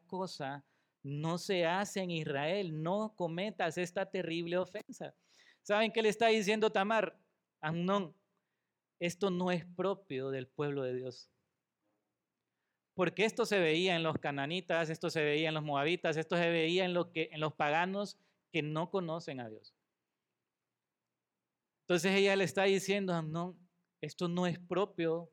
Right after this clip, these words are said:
de nosotros. Somos el pueblo de Dios, somos hijos de Dios".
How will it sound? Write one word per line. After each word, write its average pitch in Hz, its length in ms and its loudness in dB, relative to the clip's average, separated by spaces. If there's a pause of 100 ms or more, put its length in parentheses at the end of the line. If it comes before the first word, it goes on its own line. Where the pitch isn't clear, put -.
(760)
de 135 160 -8
nosotros. 139 760 -8 (420)
Somos 135 380 -6
el 139 80 -2
pueblo 147 320 -2
de 131 140 -2
Dios, 147 260 -6
somos 147 360 -8
hijos 151 220 -4
de 135 140 -4
Dios". 170 380 -8